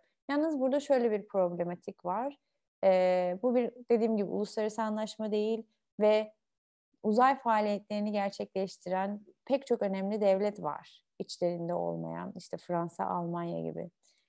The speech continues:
E, bu devletlerin takınacağı ta-, tavır çok önemli ve sekiz tane devlet, dokuz tane devlet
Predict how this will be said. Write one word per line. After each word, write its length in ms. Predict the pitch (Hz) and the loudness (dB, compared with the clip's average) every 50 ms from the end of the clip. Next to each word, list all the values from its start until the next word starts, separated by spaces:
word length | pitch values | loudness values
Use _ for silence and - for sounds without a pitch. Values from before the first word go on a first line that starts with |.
| _ _ _ - | _ _ _ -2
E, 720 | 180 170 170 165 165 165 160 165 165 160 160 - - - - - - 226 - _ _ _ _ | 0 0 2 2 0 0 0 -2 -4 -4 -6 -6 -6 -8 -10 -14 -18 -20 -20 _ _ _ _
bu 260 | 185 185 190 220 262 | -12 -4 -2 0 4
devletlerin 800 | 262 311 294 254 254 240 247 - 240 233 233 240 233 233 240 - _ _ _ | 6 6 6 6 4 2 2 2 4 4 4 4 2 0 -4 -8 _ _ _
takınacağı 640 | - 226 - 233 220 220 226 208 226 226 220 226 220 | -8 -4 -2 -2 -2 -2 -2 0 0 0 0 0 -2
ta-, 380 | - 220 208 196 190 190 - - - | -2 0 0 0 0 -2 -4 -6 -6
tavır 240 | - 202 185 190 202 | -4 -4 -4 -4 -6
çok 240 | - - 202 - | -8 -10 -6 -4
önemli 500 | 185 175 175 170 170 170 185 208 240 269 - _ _ _ _ _ - | -4 -4 -2 -4 -4 -4 -4 -4 -6 -8 -10 _ _ _ _ _ 0
ve 300 | 233 233 233 240 240 - _ _ _ _ _ _ _ _ _ _ _ | 2 2 2 0 -2 -8 _ _ _ _ _ _ _ _ _ _ _
sekiz 360 | - - 269 269 339 311 - - | 0 2 2 4 2 0 0 2
tane 320 | 262 233 226 214 214 202 | 4 4 4 4 2 2
devlet, 320 | 208 202 196 220 226 220 | 2 2 0 0 -2 -2
dokuz 320 | - 214 214 - 254 240 - | -4 -4 -4 -4 -8 -6 -4
tane 320 | - 214 202 196 202 190 | -4 -2 -2 -2 -2 0
devlet 380 | 202 196 196 202 226 233 226 | 0 0 2 2 0 -2 -4